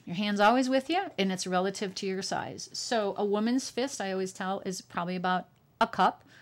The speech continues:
So if it's a cup of pasta, a cup of rice, you've got an easy portion size. You can see if you take your fist and you kind of visually put it on your plate, "Well, was I having two cups of pasta or was I having three cups?" Okay. Same thing for men. Their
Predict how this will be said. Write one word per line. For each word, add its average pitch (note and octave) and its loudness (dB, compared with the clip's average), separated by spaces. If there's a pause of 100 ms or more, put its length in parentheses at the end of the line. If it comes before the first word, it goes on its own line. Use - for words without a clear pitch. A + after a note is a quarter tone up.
(100)
So G#3+ -4
if G3 -6
it's G3+ -8
a A#3 -8
cup A3+ -4
of G3+ -4
pasta, F3+ -2
a D3+ -4
cup - -4
of F3+ -4
rice, - -8
you've F#3 -4
got F#3 -2
an F3+ -4
easy F3+ -2
portion E3+ -4
size. - -12
You F#3 -2
can A3 -6
see G#3 -2
if F3+ -8
you G3 -6
take G3+ -6
your A#3 -6
fist C4+ -6
and F3+ -4
you F3 -6
kind F#3+ -6
of F3 -6
visually F#3+ -4
put F#3+ -6
it F#3+ -4
on F#3+ -2
your F#3 -4
plate, B3 0 (500)
"Well, D4 -4
was C#4+ -4
I D#4 -2
having D4+ 0
two - -8
cups F#4 -8
of F#4+ -8
pasta G4 -6
or E4+ -2
was C#4+ -8
I C4 -4
having C4+ -4
three E4+ -10
cups?" - -8
Okay. A3+ -10 (200)
Same C4 4
thing C4 0
for C4+ 0
men. C4 0 (400)
Their G3 2